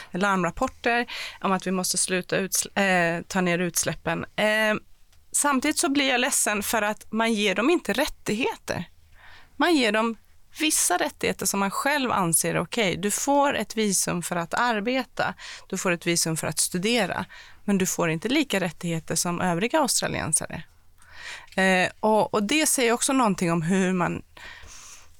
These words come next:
på något sätt, eh, villkorar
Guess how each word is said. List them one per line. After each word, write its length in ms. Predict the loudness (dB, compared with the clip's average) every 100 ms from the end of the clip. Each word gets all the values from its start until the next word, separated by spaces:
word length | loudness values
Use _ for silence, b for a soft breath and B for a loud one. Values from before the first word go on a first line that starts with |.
| -18 -10
på 120 | -4
något 260 | -2 -2 -2
sätt, 560 | -2 -2 -4 -10 -6
eh, 260 | -4 -2 -2
villkorar 1600 | -2 0 2 4 2 0 -2 -2 2 4 4 2 0 -2 -4